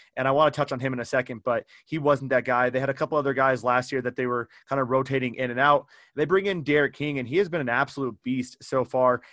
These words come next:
eighteen of thirty for three hundred and twenty-five yards and three touchdowns. His tight end, Brevin Jordan,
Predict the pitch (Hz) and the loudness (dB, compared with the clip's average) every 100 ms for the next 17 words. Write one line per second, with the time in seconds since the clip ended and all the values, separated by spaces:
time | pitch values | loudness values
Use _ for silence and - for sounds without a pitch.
0 | - 151 160 165 135 139 135 123 113 135 | -2 -2 -2 -6 -2 -2 -2 -6 -8 -4
1 | 135 139 131 113 131 127 131 117 120 123 | -4 -2 -4 -4 -6 -2 0 0 2 0
2 | 123 110 127 123 135 131 135 127 127 - | -2 -10 -10 -4 -4 -2 -2 -2 -4 -12
3 | - _ 139 135 147 151 139 139 135 135 | -20 _ -6 -2 0 2 2 -2 -4 -12
4 | _ - 139 139 131 127 127 131 131 | _ -2 0 0 -4 -2 0 0 -4